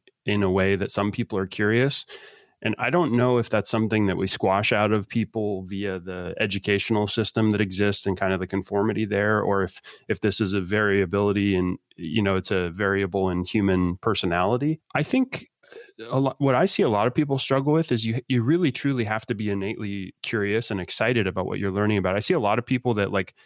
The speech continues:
they wanna be a re-, like, I read a lot of books. I love reading, but I see people that wanna be a reader and they force themselves to read, like, whatever somebody else said they should read. But I think it really does have to come from,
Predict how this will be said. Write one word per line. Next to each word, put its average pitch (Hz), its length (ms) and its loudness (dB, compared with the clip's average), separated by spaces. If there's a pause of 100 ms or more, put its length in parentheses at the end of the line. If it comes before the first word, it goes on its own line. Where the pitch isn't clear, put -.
(180)
they 101 100 2
wanna 101 380 0
be 107 420 -2
a 95 120 -4
re-, 98 360 0
like, - 300 -2
I 110 60 2
read 110 200 4
a 104 60 2
lot 95 220 2
of 82 80 -2
books. - 480 -2 (360)
I 101 80 -2
love 98 320 -2
reading, 87 480 -6
but 117 100 0
I 104 40 0
see 147 180 2
people 127 220 0
that 104 100 2
wanna 104 340 2
be 101 420 -2 (200)
a 92 100 -2
reader 98 480 2
and 87 100 0
they 92 80 0
force 123 380 0
themselves 95 640 -2
to 101 160 -2
read, 98 400 0
like, 85 200 -4
whatever 95 320 0
somebody 98 440 0
else - 440 -4 (180)
said 101 320 -2
they 92 120 0
should 90 240 -4
read. 98 460 2 (480)
But 117 80 2
I 120 80 2
think 190 180 0
it 113 100 0
really 131 280 2
does 117 240 2
have 107 160 -2
to 101 100 -6
come 107 320 0
from, 95 400 -2